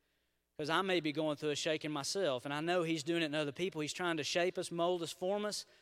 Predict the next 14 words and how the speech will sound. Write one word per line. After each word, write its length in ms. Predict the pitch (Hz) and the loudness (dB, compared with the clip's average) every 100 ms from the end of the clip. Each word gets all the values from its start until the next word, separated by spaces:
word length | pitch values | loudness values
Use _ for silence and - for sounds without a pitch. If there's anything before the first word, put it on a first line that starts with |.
| _ _ | _ _
So 80 | 208 | -2
what 80 | 226 | 0
do 80 | 196 | 0
I 80 | |
do? 280 | 190 233 214 110 _ _ _ _ _ _ _ _ _ _ _ | 4 4 4 0 _ _ _ _ _ _ _ _ _ _ _
Now, 100 | 139 | -8
this 300 | 135 196 247 | 2 4 4
is 140 | 226 185 | 2 0
the 80 | |
point 320 | 185 220 208 170 | -2 0 0 0
where 100 | 156 | 0
most 280 | 165 160 | 2 0
preaching 320 | - 175 - 127 | 0 0 0 -8
stops, 580 | - 131 104 - - | -4 -4 -4 -12 -14